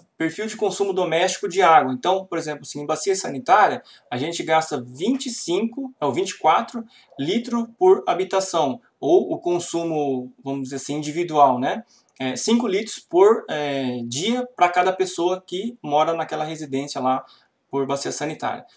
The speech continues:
Chuveiro, duzentos e trinta, é, sessenta litros por, por dia por pessoa. É, lavadora de roupa, doze litros por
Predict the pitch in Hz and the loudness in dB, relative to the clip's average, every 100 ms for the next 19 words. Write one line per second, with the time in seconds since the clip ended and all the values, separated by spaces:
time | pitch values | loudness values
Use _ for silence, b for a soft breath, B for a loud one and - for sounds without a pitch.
0 | _ - 240 175 202 220 233 156 175 175 | _ -4 0 6 8 6 0 2 2 2
1 | 190 190 180 185 190 160 143 139 131 123 | 0 0 -2 -2 -4 -6 -4 -2 -4 -4
2 | 175 175 214 214 170 180 - - 175 170 | -4 -2 -2 0 0 -2 -6 2 4 6
3 | 156 - 151 139 147 147 139 156 214 - | 2 -4 -6 -4 -6 -6 -6 -4 -2 2
4 | 185 180 180 180 B B - 139 143 139 | 4 4 2 -6 B B -2 0 2 2
5 | 139 135 135 143 165 175 170 165 165 165 | 4 4 6 6 6 4 0 -2 -4 -4
6 | 131 139 214 214 - 151 131 139 175 - | -4 6 6 6 4 -6 -6 -6 -6 -8
7 | - 151 147 139 127 | -6 -2 0 0 -2